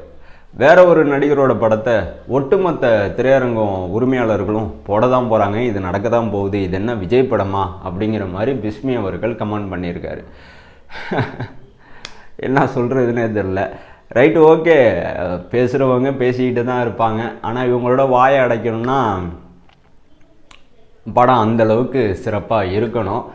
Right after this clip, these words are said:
So, இப்ப நான் எதுவும் பேச விரும்பல. ஆக்சுவலா,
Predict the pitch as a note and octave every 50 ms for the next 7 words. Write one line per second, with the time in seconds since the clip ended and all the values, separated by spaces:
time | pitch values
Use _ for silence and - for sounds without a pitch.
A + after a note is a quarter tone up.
0 | - - - - - - - - A2 G#2 G#2 G2 - C3 C3+ C3+ C3+ C3+ C3+ C3+
1 | D#3+ D#3+ D#3 D3 C3+ A#2 G#2+ F2+ - B2 B2+ B2+ C3 B2 A2 A2 A#2+ B2+ B2+ A#2
2 | G#2+ G2+ G#2+ A#2 - - - A#2 C3 C3+ F3 F3+ F#3 E3+ C#3+ A#2+ A#2+ C#3 D#3+ F3+